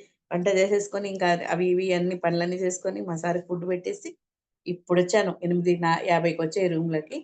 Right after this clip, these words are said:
But నాకు ఆ ప్రేయర్ చదవాలని నిన్నటి నుంచి అంటూ అనిపిస్తూ ఉన్నింది. మేము రోజు ఇంతకుముందు రోజు చేసుకుంటాం. ఆ విధంగా నేను స-, ఈ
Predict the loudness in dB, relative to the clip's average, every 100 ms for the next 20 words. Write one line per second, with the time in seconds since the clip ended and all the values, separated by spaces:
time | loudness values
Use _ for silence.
0 | _ _ 0 2 2 0 _ _ _ -2
1 | 2 0 2 6 6 6 2 2 4 4
2 | 2 0 -4 -4 -4 -8 -8 -6 -4 0
3 | 0 0 -2 -4 -6 -8 -6 -4 -4 -4
4 | -6 -8 _ _ _ -6 0 4 6 6
5 | 2 -4 -6 -4 -4 -4 -2 -2 -2 -2
6 | -2 -4 -6 -4 -4 -4 _ _ _ _
7 | _ 2 4 4 4 4 4 0 -6 _
8 | _ _ _ 0 2 4 2 0 -4 -12
9 | -6 0